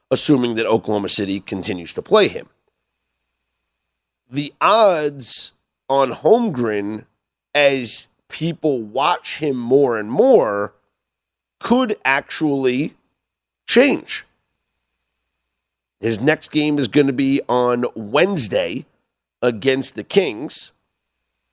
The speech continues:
And then, let's see, Thursday, did they play again? They wouldn't play Thursday. Friday's the final day before we get into, yeah, they play the Warriors on Friday.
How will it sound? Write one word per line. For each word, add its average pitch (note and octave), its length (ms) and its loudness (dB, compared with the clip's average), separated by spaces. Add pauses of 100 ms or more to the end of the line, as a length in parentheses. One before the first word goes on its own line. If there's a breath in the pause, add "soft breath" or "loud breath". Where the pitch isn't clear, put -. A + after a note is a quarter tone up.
(720)
And B2 220 2
then, A#2+ 520 2
let's A2+ 240 -6
see, G#2 280 -4
Thursday, D3+ 760 4
did D3 100 -2
they C#3+ 100 4
play C#3 360 2
again? C3+ 520 4
They G#2+ 80 2
wouldn't F2+ 280 -8
play C2 140 -14
Thursday. A2+ 640 2 (500 soft breath)
Friday's D3+ 580 2
the C3 80 -2
final C#3 360 0
day B2+ 240 0
before B2 320 -6
we A2 120 -2
get G#2 220 -2
into, A2 240 -4
yeah, C3 120 6
they G#2+ 100 4
play B2+ 180 0
the A2+ 100 0
Warriors A#2+ 580 2
on F#2 160 -6
Friday. G#2+ 580 0